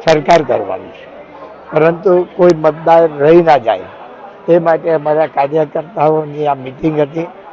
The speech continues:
કાર્યકર્તાઓને સમજાવવામાં આવ્યા છે, નવા વિસ્તાર વધ્યા છે,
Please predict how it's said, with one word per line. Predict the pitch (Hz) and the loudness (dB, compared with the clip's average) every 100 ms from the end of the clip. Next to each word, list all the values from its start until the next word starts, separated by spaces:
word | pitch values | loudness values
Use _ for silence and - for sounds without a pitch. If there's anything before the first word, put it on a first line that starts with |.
| - - | -20 -20
કાર્યકર્તાઓને | - 156 160 160 156 143 160 156 147 | -8 -6 -4 -4 -6 -4 -6 -6 -8
સમજાવવામાં | 135 143 139 156 160 156 | -8 -6 2 2 2 0
આવ્યા | 156 156 | -2 -2
છે, | 147 165 - - - - - - | -2 -8 -8 -20 -20 -20 -20 -2
નવા | 151 151 156 | 2 4 2
વિસ્તાર | 147 - - 156 | 0 -8 -2 0
વધ્યા | 143 135 156 151 | 0 2 2 2
છે, | 170 165 | -2 -4